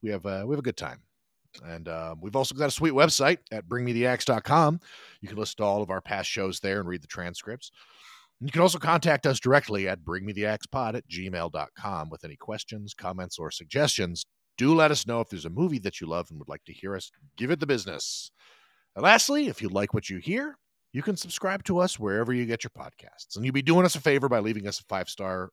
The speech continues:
review on Apple Podcasts. You can also do that on Spotify now, uh, which is very helpful. Uh, just wanna get that all out of the way right at the top of the show. So this,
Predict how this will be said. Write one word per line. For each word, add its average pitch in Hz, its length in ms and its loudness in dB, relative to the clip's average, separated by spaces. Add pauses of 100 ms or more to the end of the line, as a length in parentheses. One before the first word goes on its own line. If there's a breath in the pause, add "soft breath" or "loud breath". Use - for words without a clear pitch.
review 95 360 -8
on 80 140 -8
Apple 127 260 -4
Podcasts. 104 600 -10
You 110 60 -10
can 123 100 -8
also 127 180 -6
do 131 120 -2
that 120 100 -4
on 98 80 -12
Spotify 127 520 -2
now, 92 320 -6
uh, 82 120 -6
which 90 180 -10
is 95 140 -6
very 95 180 -4
helpful. 87 400 -6 (680)
Uh, - 120 -20 (100)
just - 140 -8
wanna 180 120 2
get 165 180 0
that 165 140 8
all 151 240 8
out 147 120 8
of 147 80 4
the 139 40 4
way 143 180 4
right 135 120 6
at 139 80 2
the 123 60 -10
top 127 260 0
of 120 40 -10
the 117 60 -6
show. 64 320 -6 (840)
So 87 320 -8
this, - 340 4